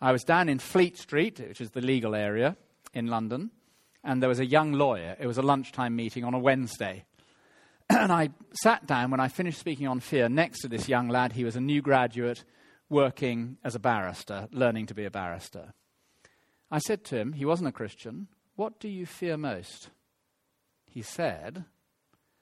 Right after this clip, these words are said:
"I'm frightened I will not reach my potential."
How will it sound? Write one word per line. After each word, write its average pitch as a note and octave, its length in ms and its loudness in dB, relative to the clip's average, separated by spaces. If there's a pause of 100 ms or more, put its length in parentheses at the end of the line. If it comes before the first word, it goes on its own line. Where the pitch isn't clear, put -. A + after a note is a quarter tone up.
(680)
"I'm C3 240 0
frightened B2 680 -4
I B2+ 140 -4
will C#3 380 -2
not B2+ 360 -6
reach B2+ 580 -8 (100)
my A2+ 200 -6
potential." F#2+ 920 -14